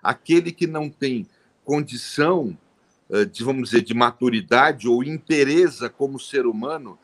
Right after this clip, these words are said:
pra exercer direitos. Nos Estados Unidos, o negro era considerado três quartos humano. Era a teoria que os, que os founding fathers tinham a respeito dos negros e da escravidão, né? Então, até hoje, tem esse resíduo.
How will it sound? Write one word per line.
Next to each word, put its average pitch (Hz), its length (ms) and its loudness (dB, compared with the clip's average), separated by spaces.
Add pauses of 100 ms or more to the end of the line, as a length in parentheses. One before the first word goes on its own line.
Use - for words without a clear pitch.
(260)
pra 135 160 2
exercer 143 500 -4
direitos. 139 720 -4 (460)
Nos 131 180 -6
Estados 147 380 2
Unidos, 147 340 -4
o 165 80 -2
negro 147 320 0
era 147 120 2
considerado 139 580 0
três 151 320 -4
quartos 135 500 0
humano. 127 460 -6 (240)
Era 110 160 2
a - 20 2
teoria 143 480 -2
que 127 120 -8
os, - 220 -8 (320)
que 110 60 -10
os - 140 -8
founding 123 360 2
fathers 120 560 2
tinham 127 220 -4
a - 20 -2
respeito 123 520 -6
dos 107 160 -18
negros 117 320 2
e 117 40 -12
da 120 100 2
escravidão, 120 680 -2 (320)
né? 101 140 -2 (360)
Então, 156 300 4
até 180 320 6
hoje, 160 440 4
tem 165 240 -2
esse 175 200 -2
resíduo. 160 880 -4